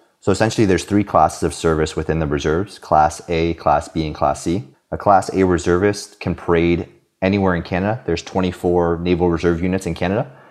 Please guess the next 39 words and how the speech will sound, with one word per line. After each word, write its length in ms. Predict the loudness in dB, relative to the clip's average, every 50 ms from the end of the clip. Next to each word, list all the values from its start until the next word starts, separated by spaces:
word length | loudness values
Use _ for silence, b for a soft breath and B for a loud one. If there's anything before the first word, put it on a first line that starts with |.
| B B B
and 100 | B 0
they 60 | 2 2
can 120 | 2 0
show 220 | 0 2 4 4
up 320 | 4 4 2 -2 -10 -14 -4
one 260 | 0 0 2 2 2
day 140 | 2 2 2
a 60 | 2
month 260 | 2 2 0 -2 -4 -12 -16 -14
if 80 | -6 -2
they 120 | 0 0
want 240 | 2 0 0 -2 -2
to. 140 | -2 -4 -2
So 180 | 0 0 0 0
it 80 | 0
could 100 | -2 -2
be 120 | 0 0 0
a 60 | 2
really, 240 | 2 0 0 2 2
really 220 | 2 2 0 0
flexible 560 | -2 -2 0 0 0 0 0 -2 -2 -2 -2
side 280 | 0 2 2 4 4 2
hustle 300 | 0 -2 -2 -2 -4 -2
for 180 | -2 -4 -4
someone 360 | -2 0 -2 0 0 0 0 0
that 260 | 0 -2 -2 -4 -8 B B B B B B -2
is 240 | 0 0 0 0 2
already 320 | 4 4 4 4 4 2 2
in 80 | 2
early 220 | 2 2 2 2 2
retirement 720 | 0 0 0 2 2 2 2 0 -2 -2 -4 -6 -8 b b b b b b _
or 160 | -4 -4 -4 -4
someone 380 | -2 -2 0 0 0 0 0
that 160 | 0 0 0
is 240 | 0 -2 -4 -6 -10 -18 _ _
pursuing 560 | -6 -6 -6 -4 -2 0 0 0 0 -2 -4 -4
an 100 | -2 -2
education 800 | -2 -2 -4 -4 -2 0 0 0 0 -2 -4 -4 -4 -4 -6 -8 -10 -8
and 260 | -6 -4 -2 -2 -4